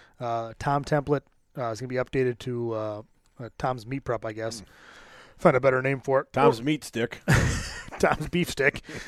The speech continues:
Speaker 1: Um, so if you wanna jump on that with me in a couple weeks, we're gonna get that started, um, and, uh, push for some bigger numbers for summer hits. So check us out. Check out, uh, Ring of Fire coming soon from H F B, my supplement sponsor. Um,
Speaker 2: And it burns, burns, burns.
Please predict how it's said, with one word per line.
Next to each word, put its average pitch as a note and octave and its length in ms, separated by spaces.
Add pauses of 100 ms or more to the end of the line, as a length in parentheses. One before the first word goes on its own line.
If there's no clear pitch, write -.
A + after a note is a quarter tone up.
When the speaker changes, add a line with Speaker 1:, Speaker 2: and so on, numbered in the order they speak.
(160)
Speaker 1:
Um, C3 300
so C3+ 120
if B2+ 60
you D3 100
wanna D3+ 180
jump D3 200
on C#3+ 100
that C#3+ 140
with A#2+ 100
me C#3+ 120
in C3 80
a A#2+ 40
couple A#2+ 220
weeks, C3+ 240
we're C3+ 80
gonna B2 80
get B2 120
that A#2 140
started, B2 480 (380)
um, A2+ 300
and, A2 240
uh, G#2+ 240 (320)
push D3 180
for - 80
some A#2+ 140
bigger B2 180
numbers A#2+ 240
for A#2 200
summer A2 300
hits. - 360
So G#2 220 (720)
check D3+ 200
us C#3+ 100
out. E3 240
Check D#3 220
out, D3+ 220
uh, B2+ 120
Ring C3+ 160
of C3 80
Fire C#3 220
coming C3+ 240
soon C#3 260
from C3+ 200
H C3 200
F C3 160
B, C#3+ 140
my B2+ 140
supplement D#3+ 340
sponsor. D3 400 (480)
Um, A2+ 260
Speaker 2:
And F#2 100
it E2+ 120
burns, F#2+ 380
burns, B2 360
burns. D#3 680